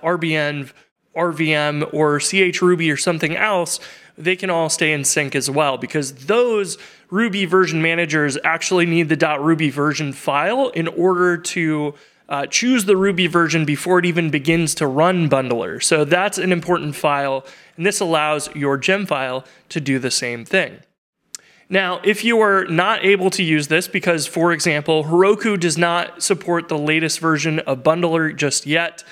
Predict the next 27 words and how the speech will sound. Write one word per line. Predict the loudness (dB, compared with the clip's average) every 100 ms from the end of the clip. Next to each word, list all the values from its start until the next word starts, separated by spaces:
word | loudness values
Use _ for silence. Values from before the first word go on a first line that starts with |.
| -20 -20 _
they | -4
will | 0 0 0
eventually, | 0 -2 0 2 2
I | 0
hope, | -2 -2 -4 -10 _ _ _
um, | -6 -4 -4 -6 -12 -2
but | -2 -2 -12 -20 _ _
they | -4 -2
do | 0 0 2
not | 2 2 0
have, | -2 0 0 0 -2
uh, | -2 0 0 0 -4 -6 -12 _ _ 0
the | 0
ability | 2 0 0
for | 0 0
you | 2
to | 0
specify | -2 -2 -2 -2 -2 0 0
your | -2 -2 -2 -4 -8 -8
bundler | -4 -2 0 0 0
version, | 0 0 0 -2
which | -4 -4
is | -6 -8 -10 -18 _
a | -2
little | 0 0
strange. | -2 0 0 0 -6 -10 -16 -20 _ -2
But | 0 0